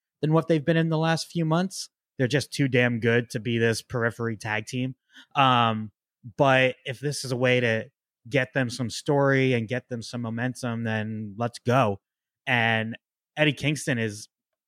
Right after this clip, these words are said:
probably already one of the top five promos in the company. Like, I feel like that's an easy assumption. So, uh,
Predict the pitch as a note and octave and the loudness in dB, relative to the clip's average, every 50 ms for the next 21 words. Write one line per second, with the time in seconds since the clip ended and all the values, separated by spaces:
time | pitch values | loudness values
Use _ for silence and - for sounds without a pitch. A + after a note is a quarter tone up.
0 | _ _ _ _ - - C3+ C3 C#3 C#3+ C#3+ C#3 C3 B2+ B2 A#2 B2 B2+ A#2 B2 | _ _ _ _ -6 -2 0 0 2 2 2 2 2 2 2 2 2 2 2 2
1 | B2+ C3+ B2 A#2 A2+ A#2+ A#2 A2+ A#2 A2 - - B2 B2 - - - A#2+ A#2+ B2 | 2 2 0 0 0 0 -2 -2 -2 -4 -2 -2 -2 -2 -4 -4 -2 0 0 2
2 | A#2+ A#2 - - - B2 B2 C3 C3 C3+ C3+ B2 A#2 B2+ A#2+ B2 A#2+ - B2 B2+ | 0 0 -4 -4 -2 -2 0 2 2 0 0 0 -2 -4 -4 -4 -4 -2 -2 -4
3 | B2+ - D#3 F3 F#3 F3 _ _ _ _ _ _ _ _ _ _ _ _ _ _ | -4 -4 -6 -6 -6 -8 _ _ _ _ _ _ _ _ _ _ _ _ _ _
4 | _ _ _ _ _ _ _ _ _ _ _ _ C3 B2 A#2 A2+ A2 G#2 - - | _ _ _ _ _ _ _ _ _ _ _ _ -6 -2 -2 -2 -2 -4 -8 -14
5 | - _ _ _ _ _ - A#2 A2 - - C#3 C3 C3+ B2+ A#2 - - _ _ | -20 _ _ _ _ _ -14 -12 -10 -4 -2 0 2 2 0 -2 -4 -12 _ _
6 | _ _ _ _ _ _ _ _ _ _ _ _ _ _ - C3 A#2 A#2 - - | _ _ _ _ _ _ _ _ _ _ _ _ _ _ -2 0 0 0 0 -4
7 | B2 A2+ - B2 B2 A2+ A2+ A#2+ A#2 C#3 - _ _ _ _ - B2+ G#2+ - B2+ | -10 -8 -6 -4 -4 -2 -2 -2 -4 -4 -6 _ _ _ _ -10 -8 -6 -4 -4
8 | A#2 A#2 - D#3 D#3 D#3+ D3+ - - C3 B2+ B2 A#2+ - _ _ _ _ _ _ | -4 -4 -2 -4 -4 -4 -4 0 2 2 2 2 0 -4 _ _ _ _ _ _
9 | _ _ - B2 B2 B2 A#2 A#2 A#2 A#2 | _ _ -2 0 2 4 4 4 2 0